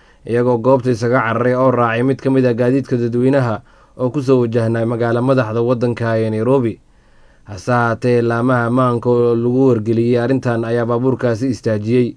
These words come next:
oo gacanta ku dhigay tuhmanayaasha. Taliyaha booliska ee Kiambu ayaa laga soo xigtay in dhacdooyinka guryaha la jabsanaya ay ku soo bateen ismaamulkaasi oo ay wadaan dadaalo dhibaataysan,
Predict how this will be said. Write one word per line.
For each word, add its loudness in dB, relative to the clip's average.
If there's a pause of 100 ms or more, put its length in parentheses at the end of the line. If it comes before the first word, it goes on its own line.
oo -2
gacanta -2
ku -2
dhigay 0
tuhmanayaasha. 0 (1000)
Taliyaha 0
booliska -2
ee 2
Kiambu 0
ayaa 2
laga 2
soo 0
xigtay 0
in 2
dhacdooyinka 0
guryaha 2
la 0
jabsanaya 0
ay -4
ku -4
soo 0
bateen 0
ismaamulkaasi -2 (480)
oo 2
ay 2
wadaan 0
dadaalo 0
dhibaataysan, -2